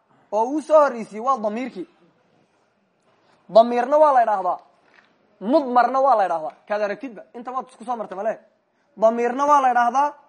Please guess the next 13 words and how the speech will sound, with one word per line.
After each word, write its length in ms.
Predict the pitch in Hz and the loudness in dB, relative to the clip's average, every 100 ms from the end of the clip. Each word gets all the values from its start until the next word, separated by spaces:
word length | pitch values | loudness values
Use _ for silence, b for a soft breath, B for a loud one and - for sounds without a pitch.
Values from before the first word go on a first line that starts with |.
| _ _ _ | _ _ _
Mudmarna 600 | 180 220 285 262 247 254 | -4 0 0 2 2 2
waa 140 | 269 254 | 0 2
la 80 | 214 | 2
idhaahdaa, 220 | 190 180 | 0 -4
culimay. 260 | 214 233 180 _ _ _ - | -8 -10 -14 _ _ _ -14
Dee 100 | 180 | -10
isagu 200 | 226 269 | -8 -6
tacriif 320 | 226 240 233 | -4 -4 -4
uma 120 | 233 | -8
baahno. 260 | 226 180 139 _ _ _ _ _ - | -6 -6 -10 _ _ _ _ _ -4
Maynaan 240 | 220 269 | 0 2
soo 120 | 269 | 2
tacriifin. 360 | 269 196 175 160 | 2 0 -2 -8